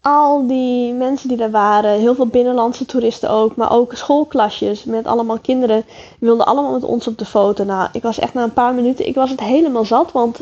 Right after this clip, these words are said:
we werden alleen maar gevraagd of we op de foto wilden met mensen. En ik dacht ook echt bij mezelf: "Ja, hallo, ik ben hier toch ook als toerist. Ik wil juist dingen bekijken en dingen op de foto zetten." Dus, oh, nou ja, dat was een hele ervaring op zich al.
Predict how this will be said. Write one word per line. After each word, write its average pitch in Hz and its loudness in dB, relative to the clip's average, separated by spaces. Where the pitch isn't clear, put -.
we 233 -6
werden 233 2
alleen 240 0
maar 269 -2
gevraagd 247 -2
of 240 -4
we - -4
op 220 -2
de 226 -10
foto 277 2
wilden 262 2
met 254 -2
mensen. 269 -2
En 269 2
ik 262 2
dacht 247 -2
ook 247 2
echt - -4
bij 202 -2
mezelf: 185 -4
"Ja, 190 0
hallo, 226 0
ik 226 -6
ben 202 2
hier 214 0
toch 226 0
ook 269 2
als 285 0
toerist. 226 2
Ik 262 -2
wil 247 2
juist 254 0
dingen 220 0
bekijken 226 2
en 226 -2
dingen 220 0
op 202 -4
de 220 -4
foto 254 2
zetten." 214 0
Dus, - -4
oh, - 0
nou 233 2
ja, 202 2
dat 208 2
was 269 2
een 277 -2
hele 294 2
ervaring 254 0
op 220 -6
zich 285 -2
al. 285 2